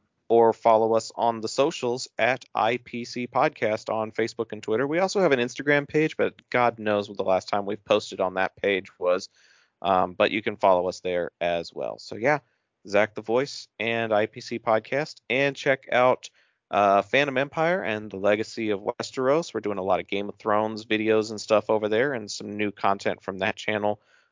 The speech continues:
will be pumping out on YouTube in the not too distant future. So a lot of, a lot of plates spinning right now, but I wouldn't have it any other way.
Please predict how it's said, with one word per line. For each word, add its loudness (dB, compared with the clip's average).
will 4
be 2
pumping 0
out 2
on 0
YouTube -6
in -6
the -8
not 0
too -8
distant -4
future. -4
So -4
a 0
lot 8
of, 2
a -14
lot 4
of -2
plates 2
spinning -2
right 0
now, 0
but 2
I 0
wouldn't -2
have -2
it -2
any 0
other 0
way. -6